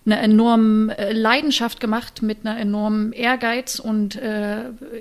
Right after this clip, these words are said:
ja, einfach, die haben diese Übung so viel, ja, wertgeschätzt, indem sie gesagt haben, "Oh, geil, oh, das ist genau das, was ich brauche, das ist super, super Übung", dass ich, äh, am Ende des Trainings eigentlich nur dachte, "Oh, wie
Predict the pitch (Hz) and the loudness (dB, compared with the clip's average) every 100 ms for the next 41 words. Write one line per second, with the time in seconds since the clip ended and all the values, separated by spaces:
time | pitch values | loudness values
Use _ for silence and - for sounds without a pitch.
0 | - 208 214 220 208 - 220 226 214 202 | -12 -6 -4 -4 -6 -6 -4 -2 -4 -8
1 | - - - - - - 214 226 226 220 | -10 -18 -20 -20 -20 -6 0 2 2 0
2 | 226 254 262 254 240 240 240 240 240 233 | 0 2 4 2 0 -2 -2 0 0 -2
3 | 220 - 208 185 196 285 - 262 220 - | -6 -6 -4 -2 -2 -2 -2 -4 -4 -6
4 | - 214 220 202 196 202 - 190 - - | -6 -2 0 -2 -6 -6 -6 -8 -6 -4
5 | 233 240 233 214 220 240 254 254 247 233 | -4 -4 -4 -4 4 6 6 2 -2 -6
6 | - - 247 226 220 240 - 285 240 233 | -8 -4 -2 -2 -2 -4 -4 -4 -4 -6
7 | - 294 294 254 277 262 254 254 - - | -4 -2 -2 -2 -2 0 -2 -4 -16 -18
8 | - - - 214 214 214 - - 208 202 | -20 -8 -2 -2 -2 -2 -4 -2 0 0
9 | 208 208 226 269 269 240 233 220 - 247 | 0 0 2 4 4 4 0 -2 -4 -2
10 | 240 240 233 220 226 214 220 - 208 196 | -2 -2 -4 -4 -4 -2 -4 -4 -6 -4
11 | 202 190 | -4 -4